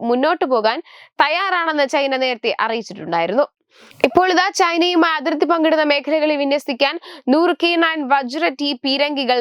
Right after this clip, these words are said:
നിർമ്മിക്കാൻ ഒരുങ്ങിയിരിക്കുകയാണ് ഭാരതം. ഇതിനായി Lancer and Tudor-യുമായി പ്രതിരോധ മന്ത്രാലയം ഏഴായിരത്തി അറുന്നൂറ്റി ഇരുപത്തി ഒൻപത് കോടി രൂപയുടെ കരാർ ഒപ്പുവെച്ചു. ദക്ഷിണ കൊറിയൻ സ്ഥാപനമായ ഹൻവ ടെക്നിവിന്റെ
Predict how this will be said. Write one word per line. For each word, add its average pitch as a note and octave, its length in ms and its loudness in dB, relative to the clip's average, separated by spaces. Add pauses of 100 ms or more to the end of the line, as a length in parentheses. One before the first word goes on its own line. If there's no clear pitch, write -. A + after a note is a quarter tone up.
നിർമ്മിക്കാൻ C#4+ 560 0
ഒരുങ്ങിയിരിക്കുകയാണ് C4 840 -2 (160)
ഭാരതം. E3+ 380 0 (640)
ഇതിനായി C4+ 320 0 (180)
Lancer C#4 420 0 (180)
and C#4 120 -6 (100)
Tudor-യുമായി D4+ 840 0 (520)
പ്രതിരോധ E4 500 2
മന്ത്രാലയം C#4 600 0 (160)
ഏഴായിരത്തി C#4 680 -2 (120)
അറുന്നൂറ്റി C4+ 520 -4
ഇരുപത്തി C4 340 0 (140)
ഒൻപത് D4 480 0
കോടി C#4 300 2
രൂപയുടെ A#3+ 480 2
കരാർ G3+ 220 0 (180)
ഒപ്പുവെച്ചു. D#3+ 440 -4 (800)
ദക്ഷിണ A4 400 2
കൊറിയൻ F#4+ 380 2
സ്ഥാപനമായ D#4 720 2 (240)
ഹൻവ C4+ 340 -2 (240)
ടെക്നിവിന്റെ C4+ 560 0